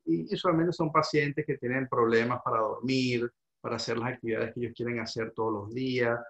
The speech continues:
eh, para trabajar. Entonces realmente empieza a afectar, eh, la vida de, de una manera que, que, que es bien significante. Incluso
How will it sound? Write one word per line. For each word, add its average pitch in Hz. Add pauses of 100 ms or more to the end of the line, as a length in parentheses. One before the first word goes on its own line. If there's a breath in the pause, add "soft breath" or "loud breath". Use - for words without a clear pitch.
(280)
eh, -
para 107
trabajar. 117
Entonces 117
realmente 127
empieza 127
a 127
afectar, 113 (280)
eh, 131
la 117
vida 123
de, 117
de 120
una 113
manera 123
que, 104 (100)
que, 117
que 117
es 110
bien 127
significante. 127
Incluso 113